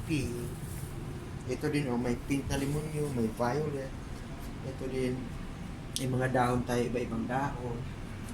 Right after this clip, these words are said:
Ito, oh. Ito may, ah, veronica tayo. Oh, maganda siya. Ito may anthurium, may gerbera. Ito may baby rose, wala, may casablanca or, ah, lily. Ayan, may dito din. Ayan, iba-ibang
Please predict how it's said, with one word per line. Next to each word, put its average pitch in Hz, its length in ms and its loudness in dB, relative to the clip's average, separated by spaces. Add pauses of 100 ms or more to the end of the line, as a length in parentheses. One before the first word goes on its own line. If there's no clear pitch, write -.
(320)
Ito, 113 320 2
oh. 101 320 -2 (480)
Ito 131 160 0
may, 117 320 8
ah, 110 320 8
veronica 131 560 8
tayo. 127 720 4
Oh, 101 160 -2
maganda 120 400 -2
siya. 120 400 -2 (480)
Ito 131 240 0
may 131 160 4
anthurium, 151 720 6
may 123 160 0
gerbera. 127 800 2 (720)
Ito 135 240 0
may 131 160 4
baby 123 320 4
rose, 131 400 2
wala, 117 160 0
may 120 160 0
casablanca 123 960 0
or, 113 160 2
ah, 110 300 -2 (640)
lily. 127 520 6
Ayan, 120 240 10
may 117 80 10
dito 113 400 4
din. 120 240 8 (640)
Ayan, 120 240 8
iba-ibang 120 400 4